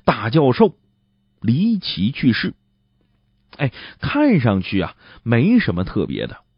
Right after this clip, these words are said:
有的是意外车祸，有的是心脏病突发，有的是食物中毒，等等等等吧。唯独有一个年轻的教授，三四十岁，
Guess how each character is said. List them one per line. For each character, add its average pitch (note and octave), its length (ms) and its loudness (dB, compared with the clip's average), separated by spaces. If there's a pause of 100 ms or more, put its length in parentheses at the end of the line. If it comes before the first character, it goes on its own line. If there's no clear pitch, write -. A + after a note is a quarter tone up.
(140)
有 G#2 300 -2
的 A2 100 0
是 A#2 160 -4
意 D3 180 2
外 A#2 200 4
车 D3 240 0
祸， D3+ 240 -6 (340)
有 G2+ 220 -4
的 G#2 120 0
是 G#2+ 140 -2
心 C#3 300 0
脏 B2 180 4
病 A2 220 0
突 C#3+ 200 -2
发， C#3+ 300 -6 (380)
有 F#2+ 240 2
的 A2+ 120 4
是 B2+ 140 0
食 A2+ 240 -2
物 D3 240 2
中 B2 240 0
毒， G2 360 -6 (260)
等 C#3 320 -2
等 G#2 200 -10
等 A#2+ 260 -2
等 - 140 -10 (120)
吧。 - 180 -8 (420)
唯 E3 220 4
独 A3 180 0
有 A2+ 220 0
一 A2+ 200 -4
个 G#3 240 2 (1000)
年 C3+ 360 2
轻 C3 380 0
的 F2+ 180 -4
教 F#2 320 -6
授， - 200 -12 (720)
三 A2+ 400 0
四 G#2+ 180 -2
十 F#2+ 220 -4
岁， B2+ 240 0